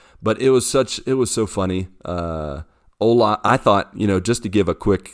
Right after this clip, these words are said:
like, just some of the highlights, I thought Olaf's moments in this movie was more, one more common in the movie, and his,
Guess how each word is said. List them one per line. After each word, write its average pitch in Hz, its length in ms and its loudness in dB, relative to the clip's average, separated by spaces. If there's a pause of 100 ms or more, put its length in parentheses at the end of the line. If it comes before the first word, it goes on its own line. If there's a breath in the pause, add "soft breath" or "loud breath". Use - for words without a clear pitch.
like, 82 320 -8
just - 260 -6
some 92 220 0
of 78 60 -4
the 78 100 -2
highlights, 90 520 0
I 135 140 2
thought 110 260 2
Olaf's 95 680 0 (320)
moments 95 500 0
in 95 120 -2
this 92 140 -6
movie 92 360 -2
was 87 240 -6
more, 104 220 0
one 117 280 0
more 95 220 2
common 73 560 -8 (420)
in 80 140 -6
the 78 60 -6
movie, 76 440 -6
and 76 380 -8 (120)
his, 120 340 -2